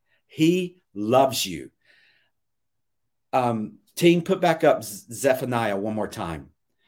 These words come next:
Look at the very last word. It says, "He, he will no longer rebuke you. He will rejoice over you with singing." You want something that will accelerate your worship to God? As you're worshiping him, envision him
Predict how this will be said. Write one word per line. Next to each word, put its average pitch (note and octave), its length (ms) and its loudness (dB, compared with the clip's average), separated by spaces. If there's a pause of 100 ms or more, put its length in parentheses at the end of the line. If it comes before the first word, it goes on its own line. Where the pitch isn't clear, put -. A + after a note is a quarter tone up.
(260)
Look D3 280 6
at - 140 4
the C3 80 2
very C3+ 300 4
last B2 420 0
word. G2+ 420 -4 (880)
It - 160 -2
says, B2+ 500 2
"He, - 260 -8
he D3 180 2
will C3 160 4
no C3+ 180 4
longer F3 300 2
rebuke B2+ 500 -2
you. A#2 200 -2
He D#3+ 180 0
will G3 160 2
rejoice C#3 680 0
over C3+ 260 0
you B2 600 -2 (100)
with B2 160 -4
singing." G#2 580 -4 (800)
You C3 160 -4
want B3 220 0
something F#3+ 460 0
that C#3+ 180 4
will B2+ 220 4
accelerate D#3+ 800 2
your A#2+ 160 -2
worship C#3 480 -2
to C3+ 100 -8
God? C3 480 -4 (1080)
As C#3+ 320 2
you're F#3+ 80 10
worshiping E3+ 680 2
him, C#3 340 0
envision E3 800 2
him B2+ 420 0